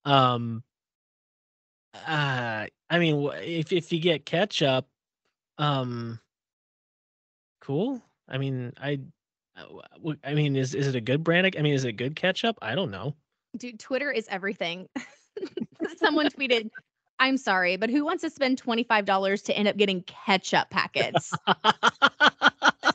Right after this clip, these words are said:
Speaker 2: Somebody else said, "Is Rihanna still on maternity leave? Who signed off on this?" <laughs>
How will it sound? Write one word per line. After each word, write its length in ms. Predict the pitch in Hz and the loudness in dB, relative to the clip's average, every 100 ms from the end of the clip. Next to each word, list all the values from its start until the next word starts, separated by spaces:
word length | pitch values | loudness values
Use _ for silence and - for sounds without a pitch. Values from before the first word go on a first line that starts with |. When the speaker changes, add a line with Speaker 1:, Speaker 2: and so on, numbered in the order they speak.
| - 277 - - - - 254 - 233 _ | 0 -4 -4 -4 -4 -4 -6 -4 -8 _
Speaker 2:
Somebody 360 | - - 302 269 | -4 -2 0 0
else 180 | 247 247 | 0 -2
said, 240 | 240 220 214 _ _ | -2 -2 -4 _ _
"Is 140 | 262 269 | -6 0
Rihanna 340 | 294 285 330 | 2 2 2
still 260 | - 311 294 | -2 0 2
on 160 | 302 | 4
maternity 460 | 247 220 233 233 277 | 2 0 0 0 -2
leave? 260 | 269 277 277 403 | 0 0 -2 2
Who 160 | 320 403 | 4 4
signed 340 | - 285 277 | 4 4 4
off 280 | - 202 214 | 6 4 4
on 160 | 208 - | 0 2
this?" 640 | 370 349 - - - - 196 | 2 2 0 -4 -18 -8 -6
<laughs> 120 | - | -4